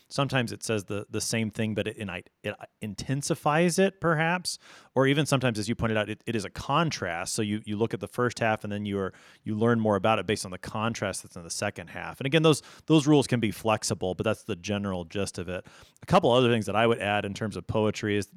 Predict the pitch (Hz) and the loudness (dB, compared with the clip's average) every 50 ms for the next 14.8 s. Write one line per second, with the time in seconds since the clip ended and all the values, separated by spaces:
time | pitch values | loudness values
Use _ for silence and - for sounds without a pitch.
0 | - 113 110 127 120 - - 127 110 104 101 110 107 - - 92 - - 107 104 | -8 0 0 0 0 2 0 0 0 2 2 2 2 2 0 -4 -6 -6 -6 0
1 | 113 120 117 113 117 123 131 135 135 127 - _ - - - _ _ - 120 - | 0 0 0 2 0 2 2 2 0 -2 -4 _ -20 -20 -20 _ _ -2 -2 0
2 | - 123 123 107 104 98 - - 120 117 101 101 101 95 - 110 104 98 92 90 | 4 4 4 4 4 2 2 0 0 -2 -2 -6 -6 -4 -4 -2 -2 -2 -2 -2
3 | 87 101 101 - - - 101 95 95 90 87 - 98 87 90 92 92 92 90 90 | -4 -4 -4 -4 -2 -2 -2 -2 -2 -4 -6 -8 -8 -6 -4 -4 -2 -2 -2 -4
4 | 95 107 104 101 98 95 107 113 117 120 110 - - 101 110 113 - - - - | -4 -6 -8 -8 -4 0 2 4 4 4 2 2 -2 0 0 0 0 -2 -8 -6
5 | - - - - 139 - - - - 123 104 101 98 87 - - - - - - | -6 -2 0 0 0 0 -2 -4 -2 0 0 0 -2 -4 -6 -12 -20 -20 -20 -20
6 | _ _ _ _ - 110 - 107 117 113 104 98 - 131 120 113 104 - 104 98 | _ _ _ _ -6 -6 -4 -2 -2 -2 -2 0 0 0 0 0 -2 -4 -4 -4
7 | 92 90 90 92 98 107 117 123 - 120 123 135 143 151 143 - - - - - | -4 -2 -2 -2 0 0 0 -2 -2 0 4 6 6 6 4 2 -2 -8 -18 -20
8 | - - _ - - 143 151 151 151 151 156 - - 175 190 202 180 - - - | -20 -20 _ -6 -2 2 2 2 2 2 0 2 2 4 6 6 6 6 4 0
9 | 139 113 107 110 110 104 107 104 - 120 113 - - 117 117 - 113 127 135 - | 2 2 2 2 2 2 0 0 -2 -4 -4 -4 -6 -8 -4 0 2 2 2 2
10 | 127 107 92 107 107 - 110 95 98 95 - 101 - - 120 110 107 104 98 95 | 0 -2 -2 -2 -2 -2 -2 -4 -4 -6 -6 -6 -4 -2 0 0 0 0 0 -2
11 | 98 95 110 120 113 - - _ _ _ 160 165 156 165 - - - - - - | -4 -4 -6 -4 -4 -4 -8 _ _ _ 2 2 2 2 -2 -4 -10 -12 -6 -2
12 | 185 202 214 196 156 131 110 117 101 - - 120 117 113 113 113 104 - 110 101 | 2 2 4 4 4 4 2 0 -4 -2 -4 -2 -2 -2 -2 -4 -4 -6 -8 -8
13 | 92 - 120 110 104 95 92 90 98 113 120 117 110 101 92 92 95 92 110 113 | -6 -2 -2 0 0 -2 -4 -4 -2 0 2 2 2 0 -2 -4 -2 -2 -2 -2
14 | 107 - 90 87 - - 110 98 90 101 98 92 90 90 - | -2 -4 -8 -10 -6 -6 -6 -6 -6 -6 -6 -6 -6 -8 -10